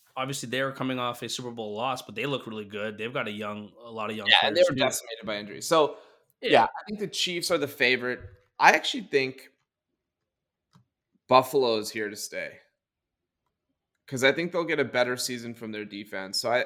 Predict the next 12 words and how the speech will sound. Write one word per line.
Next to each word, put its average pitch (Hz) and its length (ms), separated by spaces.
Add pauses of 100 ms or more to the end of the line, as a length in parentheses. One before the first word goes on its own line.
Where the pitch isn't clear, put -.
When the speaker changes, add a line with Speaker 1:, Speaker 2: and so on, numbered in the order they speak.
Speaker 2:
I 139 80
still 185 280
kinda 208 240
like 123 340
those 117 240
two, 113 160
but, 113 140
you 135 120
know, 160 160
there's 143 220
always 127 320
a, 107 260